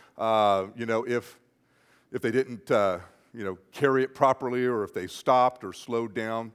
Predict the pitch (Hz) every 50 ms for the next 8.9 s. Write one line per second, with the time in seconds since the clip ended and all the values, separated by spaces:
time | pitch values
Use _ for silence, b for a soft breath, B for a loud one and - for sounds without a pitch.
0 | _ - 117 113 - - - 143 139 143 - 139 131 - - 120 - - - 120
1 | 107 - 117 120 113 104 95 - - - 107 101 95 87 80 - _ B B B
2 | B B B B B B B B 151 143 143 143 160 196 202 170 156 139 143 139
3 | - - - _ _ _ _ _ _ _ b b b b b 170 170 165 165 156
4 | 160 156 151 147 151 143 - 123 156 175 196 190 143 165 143 135 175 196 170 143
5 | 123 113 117 127 135 - _ _ _ _ _ _ _ _ _ _ _ _ _ _
6 | _ - 175 170 135 165 160 - 156 160 156 151 151 151 147 135 _ _ _ _
7 | _ _ _ _ _ _ _ _ _ - - 175 196 196 - 170 139 127 127 131
8 | 143 135 135 123 - - - - - 165 165 147 117 117 120 117 113